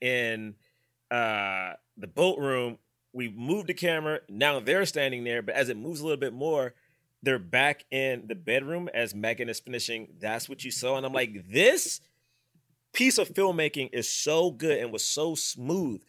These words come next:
And she does it again later on when, like, the aunt is talking about her husband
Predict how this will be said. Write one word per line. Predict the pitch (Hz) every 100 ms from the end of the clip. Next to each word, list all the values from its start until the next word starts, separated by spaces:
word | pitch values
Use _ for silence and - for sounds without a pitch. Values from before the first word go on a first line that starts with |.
| - -
And | 139
she | 180
does | 185 190 175
it | -
again | 139 110 151 175
later | 147 139 110
on | 123 160 170 147 -
when, | 120
like, | 113 113 110
the | - -
aunt | 117 131
is | 120 -
talking | 123 120
about | 113 110 -
her | 104
husband | 110 139 104 95 85